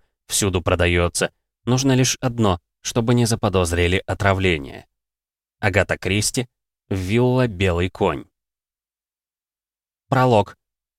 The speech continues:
Очарование трагедии. В то утро воздух за стенами Центрального уголовного суда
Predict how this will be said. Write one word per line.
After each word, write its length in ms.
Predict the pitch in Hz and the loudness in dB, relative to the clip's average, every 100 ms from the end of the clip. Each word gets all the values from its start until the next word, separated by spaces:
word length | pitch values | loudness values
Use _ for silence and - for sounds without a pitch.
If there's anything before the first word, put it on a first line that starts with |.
| - | -4
Очарование 760 | 113 120 107 98 113 113 117 | 0 4 4 4 2 2 0
трагедии. 760 | - 113 107 101 80 69 55 - _ _ _ _ _ _ _ _ _ _ _ _ _ _ _ _ _ _ _ _ _ | 0 -2 0 0 0 -4 -14 -18 _ _ _ _ _ _ _ _ _ _ _ _ _ _ _ _ _ _ _ _ _
В 100 | - | -10
то 200 | - 127 | -2 -2
утро 300 | - 180 143 | 0 0 2
воздух 460 | 120 147 131 120 104 | 4 2 2 0 0
за 120 | 101 | -2
стенами 380 | - 113 120 113 | 0 0 2 2
Центрального 640 | - 107 110 110 110 104 | 2 0 2 2 2 2
уголовного 640 | 101 95 101 107 98 101 95 | 2 2 0 0 2 2 2
суда 340 | - 98 104 | 0 -2 -2